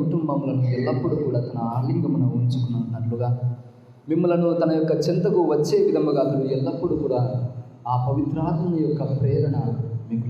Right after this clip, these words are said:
లభించినట్లు నేను మీ కొరకు ప్రార్థన చేస్తూ ఉన్నాను. నేడు మనము ఈ యొక్క ముగ్గురు రాసుల పండుగ అని కొనియాడుతూ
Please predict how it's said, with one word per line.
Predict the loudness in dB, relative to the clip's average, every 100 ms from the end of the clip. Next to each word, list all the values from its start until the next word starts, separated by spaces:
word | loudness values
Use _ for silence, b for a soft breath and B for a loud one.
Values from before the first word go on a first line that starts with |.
| -2
లభించినట్లు | 0 2 0 0 0 0
నేను | 0 0
మీ | 0 -2
కొరకు | -2 -4 -4
ప్రార్థన | -4 -4 -4 -4 -2
చేస్తూ | -4 -6 -6 -6
ఉన్నాను. | -4 -4 -4 -4 -8 -14 -18 -20 -20 B B B B B B -20 -6
నేడు | -2 0 0 2
మనము | 2 2 0 0 -2 -2 -4 -8 -14 -20 -20 -20 -20 -20 _ _ _ _ _ _ _
ఈ | -2
యొక్క | 0 0 2
ముగ్గురు | 2 2 4 4 4
రాసుల | 2 2 2 2 2
పండుగ | 2 2 2 0 -2 -2 -4 -8 -10 -12
అని | -10 -6
కొనియాడుతూ | -2 0 2 0 0